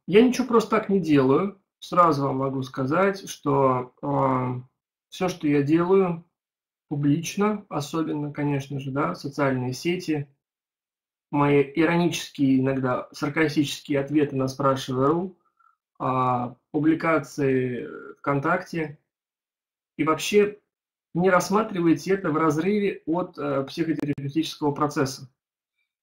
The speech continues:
Все посты, которые я делаю, они так или иначе связаны с, э, либо с причинами,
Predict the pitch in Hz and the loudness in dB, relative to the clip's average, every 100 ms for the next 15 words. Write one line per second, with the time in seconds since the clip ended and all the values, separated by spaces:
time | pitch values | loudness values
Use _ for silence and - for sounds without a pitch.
0 | _ - - 202 202 - 180 170 - 160 | _ -18 2 4 4 -2 0 0 0 2
1 | 143 131 139 143 139 135 139 156 220 220 | 2 0 0 2 4 4 2 2 2 2
2 | 180 151 151 147 165 160 147 139 143 170 | 0 -2 -2 -2 -2 0 0 2 2 0
3 | 208 - 196 - 143 160 185 185 175 151 | -2 -4 -8 -4 -2 0 0 -2 -2 -2
4 | 135 131 - 135 131 135 160 147 139 - | -2 -6 -6 -4 -2 2 0 0 -4 -4
5 | 147 143 220 214 190 175 165 151 | -4 -2 -2 0 0 -2 -4 -6